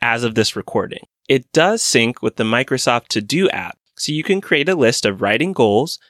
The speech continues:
that will show up next to your timer. This makes it convenient to quickly reference your writing goals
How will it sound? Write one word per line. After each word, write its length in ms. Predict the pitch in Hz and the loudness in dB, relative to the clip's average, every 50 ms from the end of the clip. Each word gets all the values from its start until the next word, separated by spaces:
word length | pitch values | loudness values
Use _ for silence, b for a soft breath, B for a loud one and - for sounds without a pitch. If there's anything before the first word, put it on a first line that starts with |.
| b b | b b
that 120 | 131 123 | 0 2
will 120 | 117 113 | 2 2
show 260 | - - - 143 139 135 | 0 0 0 2 4 2
up 160 | 127 - - | 2 0 -2
next 340 | 127 135 185 202 - - - | 0 0 0 0 0 -4 -2
to 80 | 113 | 0
your 120 | 98 95 92 | -2 -2 -2
timer. 400 | - - 95 90 90 90 - - _ _ _ | -4 -6 -8 -8 -10 -12 -16 -18 _ _ _
This 240 | - 160 185 - - | 0 0 0 0 0
makes 240 | 180 185 190 - - | 0 0 0 0 -2
it 140 | 196 - - | -2 -2 0
convenient 520 | 220 208 165 123 113 110 113 123 - - | -2 -2 2 2 4 4 4 4 2 0
to 100 | - 123 | -4 -6
quickly 340 | - - 143 139 - - 117 | -2 -2 -2 0 2 0 2
reference 500 | 107 101 110 117 127 - 160 165 170 - | 2 2 2 0 0 0 -2 -2 -2 0
your 120 | 180 180 160 | 0 2 2
writing 300 | 143 123 127 156 175 165 | 2 2 2 0 0 0
goals 380 | 117 98 92 98 127 - - | 0 0 0 0 -2 -4 -6